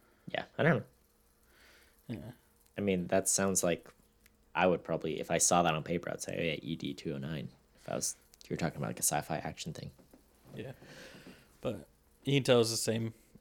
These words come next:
Speaker 2: technique they use for the walkers, but for some reason, I think because they
Speaker 1: Mm-hmm.
Speaker 2: had, like, maybe a little less budget or a little less skill at it, it comes more across as small soldiers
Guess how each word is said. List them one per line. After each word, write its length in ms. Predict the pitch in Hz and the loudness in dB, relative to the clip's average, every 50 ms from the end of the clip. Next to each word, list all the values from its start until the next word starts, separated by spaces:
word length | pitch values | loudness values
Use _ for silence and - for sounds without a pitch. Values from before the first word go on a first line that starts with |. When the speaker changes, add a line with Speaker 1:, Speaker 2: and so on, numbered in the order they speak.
| _ _ _ _ _ _ _ _ _ _ _ _ _ | _ _ _ _ _ _ _ _ _ _ _ _ _
Speaker 2:
technique 380 | - 135 113 - 131 123 113 - | -2 -2 -2 0 0 0 0 0
they 80 | 95 | -2
use 220 | 107 120 117 117 110 | -2 0 -2 -2 -4
for 140 | - - 117 | -2 -4 -4
the 80 | 85 76 | -4 -4
walkers, 480 | 87 98 110 117 - - 135 127 117 | -8 -6 -6 -6 -4 -2 -4 -4 -4
but 180 | - - 110 107 | -2 -4 -4 -2
for 80 | - 117 | -2 -4
some 260 | - - 131 123 123 | 2 2 4 4 4
reason, 380 | 120 120 123 120 120 127 131 127 | 4 4 2 2 2 2 0 0
I 120 | - 117 | 0 -2
think 200 | 110 - 123 117 | -2 -2 -2 0
because 300 | - 95 95 95 95 90 90 | 2 4 6 6 6 6 6
they 80 | 92 95 | 4 4
Speaker 1:
Mm-hmm. 80 | - | 4
Speaker 2:
had, 100 | 117 117 | 4 2
like, 280 | 110 110 101 101 - - - _ | 2 -2 -4 -6 -10 -18 -12 _
maybe 300 | 123 123 120 120 120 110 | -2 -2 0 0 0 -2
a 40 | - 117 | -2 -2
little 280 | 120 120 123 117 117 117 | 2 2 2 2 4 2
less 400 | 120 120 117 - - - - - _ _ - _ _ - - - - - - - - | 2 2 0 0 -4 -8 -8 -12 _ _ -20 _ _ -20 -20 -20 -20 -20 -20 -20 2
budget 320 | - 131 127 120 131 123 117 | 6 6 8 8 8 6 6
or 80 | 110 113 | 6 6
a 40 | 113 | 6
little 200 | 113 117 117 117 | 6 6 4 4
less 160 | 107 113 - | 0 -2 -2
skill 320 | - - - 120 117 120 | -4 0 2 4 4 6
at 140 | 120 123 127 | 6 6 6
it, 160 | 127 123 - - | 6 4 4 0
it 100 | 113 - | -6 -4
comes 280 | - - 120 117 110 113 | -2 -2 0 0 -2 0
more 300 | 117 113 113 117 117 117 | 0 2 4 6 6 6
across 420 | 117 - - - 113 117 113 - | 4 2 0 -2 -2 0 0 -2
as 100 | 110 113 - | -4 -4 -4
small 220 | - - 120 107 - | -4 -4 -6 -6 -4
soldiers 540 | - - 117 123 127 139 139 - - - | -4 -2 -2 -2 -2 -4 -4 -4 -4 -6